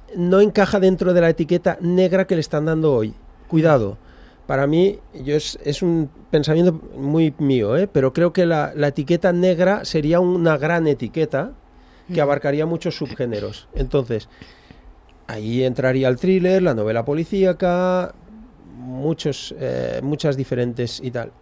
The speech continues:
Speaker 1: En, en el caso de Cicatrices bajo la piel, estamos de acuerdo en que no es una novela policíaca.
Speaker 2: No lo es.
Speaker 1: Eh,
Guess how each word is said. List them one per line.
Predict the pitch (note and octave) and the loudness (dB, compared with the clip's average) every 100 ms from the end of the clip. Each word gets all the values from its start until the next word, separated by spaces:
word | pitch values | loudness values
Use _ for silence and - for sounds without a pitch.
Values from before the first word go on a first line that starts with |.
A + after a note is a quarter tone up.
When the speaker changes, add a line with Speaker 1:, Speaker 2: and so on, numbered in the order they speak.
| - | -8
Speaker 1:
En, | D#3 D3+ D3 | -4 -4 -6
en | D#3+ D#3+ | -2 0
el | D3+ | 0
caso | G3 G#3+ G3+ | -2 -2 2
de | G#3 G#3 G#3 G3+ | 4 4 2 0
Cicatrices | - F#3+ F3 F#3+ F3+ D#3 | -2 -2 0 0 0 0
bajo | D3 D#3 | -2 -2
la | C#3+ | 0
piel, | F3+ E3+ F3+ - - - - - - - | 2 0 -2 -12 -20 -20 -20 -20 -16 -8
estamos | - D3 D3+ | -2 0 2
de | C3+ | 0
acuerdo | C#3 C#3+ | 0 0
en | C#3 | 0
que | C3+ | -2
no | C3 | -2
es | D3 | -2
una | C3 | -2
novela | B2+ B2 A#2+ | 0 0 -2
policíaca. | B2 A#2 D3 C3+ C3 | -2 -4 -2 -2 0
Speaker 2:
No | E3 D3+ | 2 2
lo | B2 | 0
es. | A#2 B2+ - - - - - - - | -6 -12 -20 -20 -20 -20 -20 -20 -4
Speaker 1:
Eh, | D#3 D3 C#3 C3 B2+ B2 A#2+ A#2 | 0 2 2 2 0 -2 -2 -4